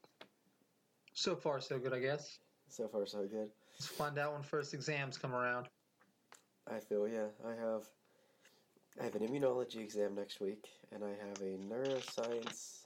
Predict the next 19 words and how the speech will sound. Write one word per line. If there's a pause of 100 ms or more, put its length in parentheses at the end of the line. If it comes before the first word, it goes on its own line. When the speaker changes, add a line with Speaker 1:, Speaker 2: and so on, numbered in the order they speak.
(680)
Speaker 2:
exam,
I
think,
the
week
after. (880)
I
have
a
physics
exam
sometime
next
week. (840)
Organic
is,
I
think,
within